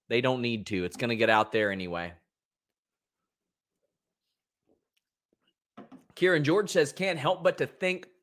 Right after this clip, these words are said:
of New Jack's shoot interviews about Vince and W W E when stuff like this happens. R I P to the legend." I love New Jack's shoot interviews. I don't remember that.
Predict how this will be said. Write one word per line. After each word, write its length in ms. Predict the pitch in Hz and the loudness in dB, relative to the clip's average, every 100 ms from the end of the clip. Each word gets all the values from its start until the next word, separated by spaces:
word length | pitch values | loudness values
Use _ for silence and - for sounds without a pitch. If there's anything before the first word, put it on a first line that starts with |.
| - | -2
of 140 | 123 | 0
New 160 | 135 147 | 0 4
Jack's 340 | 147 135 - | 6 6 2
shoot 180 | - 180 | 0 2
interviews 400 | 143 120 131 120 | 2 2 0 4
about 300 | 123 104 90 | 6 6 2
Vince 340 | 147 170 - - | 0 -2 -8 -6
and 140 | 117 | 0
W 180 | 127 131 | 2 2
W 220 | 117 120 | 0 -2
E 140 | 131 127 | -2 -2
when 120 | 113 | -4
stuff 280 | - 131 120 | -4 -4 -2
like 180 | 113 120 | -2 -2
this 140 | 110 | 0
happens. 380 | 113 113 117 110 | 2 2 0 -2
R 180 | 107 113 | 4 4
I 80 | 113 | 2
P 220 | 117 117 | 0 -2
to 80 | 101 | -2
the 80 | |
legend." 440 | 98 107 113 85 85 _ _ _ _ _ _ _ _ _ _ _ - | 2 2 2 -4 -10 _ _ _ _ _ _ _ _ _ _ _ -2
I 140 | 104 | 0
love 200 | 117 110 | 2 2
New 160 | 117 113 | 0 2
Jack's 380 | 117 107 - | 4 2 0
shoot 260 | - - 123 | -6 -6 -4
interviews. 440 | 127 127 127 131 | -2 0 0 0
I 100 | 85 | 0
don't 220 | 110 120 139 | 0 -2 0
remember 320 | 127 120 104 | -2 0 -2
that. 380 | 90 98 143 | 2 4 4